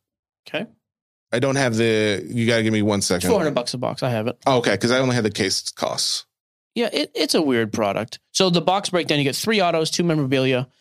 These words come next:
Speaker 1: five numbered trophy collection parallels, ten acetate or micro-etched inserts and parallels.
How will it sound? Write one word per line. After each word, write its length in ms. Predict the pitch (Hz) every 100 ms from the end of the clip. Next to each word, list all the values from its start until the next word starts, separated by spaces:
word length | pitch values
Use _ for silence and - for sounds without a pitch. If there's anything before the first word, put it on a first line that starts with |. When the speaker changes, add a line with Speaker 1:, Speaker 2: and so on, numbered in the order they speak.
| _ -
Speaker 1:
five 520 | - 165 220 208 -
numbered 640 | 147 143 175 208 226 208 -
trophy 340 | - 190 208
collection 380 | 180 170 160 160
parallels, 480 | 143 139 135 131 131
ten 180 | 156 139
acetate 460 | 131 - 139 139
or 140 | 135 123
micro-etched 720 | 120 147 160 151 143 139 - -
inserts 340 | 156 160 147
and 300 | 139 139 143
parallels. 680 | - 165 156 123 104 -